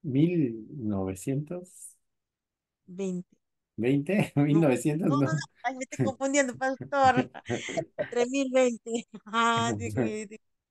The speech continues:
Speaker 2: leído. <laughs>
Speaker 1: Mil veinte
Speaker 2: Acá yo
Speaker 1: será, mi-, mil veinte debe ser.
Speaker 2: de pastor. <laughs>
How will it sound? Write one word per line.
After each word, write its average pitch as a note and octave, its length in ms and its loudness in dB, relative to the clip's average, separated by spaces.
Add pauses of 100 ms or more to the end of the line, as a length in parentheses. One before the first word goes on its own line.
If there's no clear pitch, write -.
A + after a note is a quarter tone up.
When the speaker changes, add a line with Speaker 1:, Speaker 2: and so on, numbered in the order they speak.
(280)
Speaker 2:
leído. - 320 -16
<laughs> - 360 -20
Speaker 1:
Mil C3+ 260 4
veinte C3 320 6
Speaker 2:
Acá G#2+ 120 2
yo A#2 120 2
Speaker 1:
será, G#2 340 2
mi-, A#2 260 -12
mil C#3+ 300 4
veinte A#2+ 480 2
debe F#2+ 180 -8
ser. F2+ 320 -10 (120)
Speaker 2:
de A3+ 120 -8
pastor. A3+ 460 -8
<laughs> A#3+ 760 -10